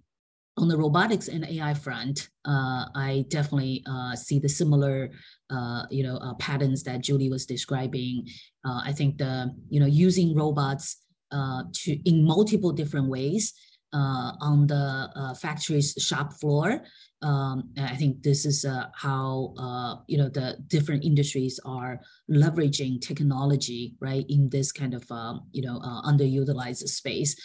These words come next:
Like, for example, using, uh, robots to,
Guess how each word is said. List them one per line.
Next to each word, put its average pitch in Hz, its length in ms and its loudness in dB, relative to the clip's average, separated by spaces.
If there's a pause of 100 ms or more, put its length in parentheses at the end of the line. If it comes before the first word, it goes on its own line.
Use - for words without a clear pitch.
(140)
Like, 151 100 2
for 160 120 2
example, 143 520 2
using, 147 560 2 (360)
uh, 135 260 -2
robots 143 520 0 (120)
to, 135 420 2